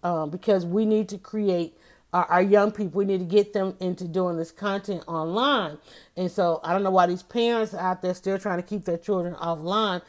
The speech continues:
when there are more, there are more millionaires under ten,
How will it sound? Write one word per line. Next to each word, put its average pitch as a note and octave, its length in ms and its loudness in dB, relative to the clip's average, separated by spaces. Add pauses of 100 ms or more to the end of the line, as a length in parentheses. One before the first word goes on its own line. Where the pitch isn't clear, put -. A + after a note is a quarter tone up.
(260)
when F#3 180 0
there A3 180 12
are G#3+ 60 6
more, G#3+ 500 8 (300)
there B3+ 200 12
are D4 80 10
more B3 300 10
millionaires A3+ 1080 8
under G#3 360 2
ten, G3+ 680 4